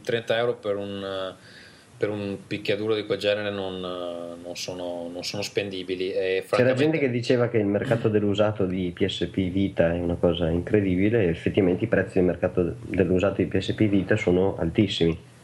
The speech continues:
Speaker 1: Eh, guarda, io
Speaker 2: Ecco.
Speaker 1: nel GameStop che c'è qui non, non ne ho visti ancora tanto giochi usati, c'è proprio uno scaffalino piccolo, quindi non so se la gente non li ha dati dentro ancora o, o cosa. Comunque, cioè, quarantaquattro euro per Uncharted, francamente non,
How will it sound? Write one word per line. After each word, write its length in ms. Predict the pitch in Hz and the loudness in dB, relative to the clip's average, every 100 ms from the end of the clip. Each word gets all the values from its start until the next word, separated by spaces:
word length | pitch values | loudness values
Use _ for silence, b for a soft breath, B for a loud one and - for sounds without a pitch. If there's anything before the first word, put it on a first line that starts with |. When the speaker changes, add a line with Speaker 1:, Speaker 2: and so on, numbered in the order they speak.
| - - | -20 -10
Speaker 1:
Eh, 220 | 107 107 117 | -4 -2 0
guarda, 220 | 156 147 | 0 0
io 140 | 185 | 2
Speaker 2:
Ecco. 80 | 190 | 0
Speaker 1:
nel 100 | 156 | 0
GameStop 560 | 135 135 131 143 143 143 | -2 -4 -2 -2 -2 -4
che 80 | |
c'è 160 | 135 - | -4 -4
qui 160 | - 190 | -4 -4
non, 220 | 185 147 | -2 -2
non 140 | 127 | -2
ne 40 | 120 | -2
ho 80 | |
visti 200 | 110 101 | -4 -6
ancora 200 | 107 104 | -6 -4
tanto 260 | 101 101 98 | -2 -4 -4
giochi 240 | 98 98 104 | -6 -6 -4
usati, 260 | 98 90 | -4 -4
c'è 160 | - 117 | -2 0
proprio 240 | 123 139 | 0 0
uno 80 | 139 | -2
scaffalino 560 | 127 123 - 113 123 123 | -2 -2 -2 -2 -2 -4
piccolo, 400 | 101 95 120 107 | -8 -4 -2 -2
quindi 180 | 104 | -2
non 100 | 101 | -4
so 140 | 101 120 | -2 -2
se 140 | - | 0
la 60 | 117 | -2
gente 260 | 107 101 | -2 -4
non 160 | 107 101 | -4 0
li 60 | 95 | 0
ha 40 | |
dati 240 | 95 95 | 0 -4
dentro 300 | 98 95 98 | -4 -6 -2
ancora 480 | 95 - 98 107 113 | -4 0 0 2 0
o, 220 | 95 87 - B B B | 0 -4 -12 B B B
o 100 | 101 | -2
cosa. 200 | 110 101 | 0 0
Comunque, 340 | 131 143 127 | 0 0 0
cioè, 260 | - 104 90 | -2 -4 -4
quarantaquattro 840 | - 104 110 - 113 - 113 110 | -2 -2 -2 -2 -2 0 -4 -2
euro 200 | 107 120 | 0 0
per 140 | 120 107 | 0 -4
Uncharted, 560 | 98 113 120 123 127 | -4 -2 -2 0 -4
francamente 720 | 117 101 - 101 104 120 117 113 | -4 -6 -6 -6 -4 -4 -2 -4
non, 420 | 101 95 95 | -6 -8 -10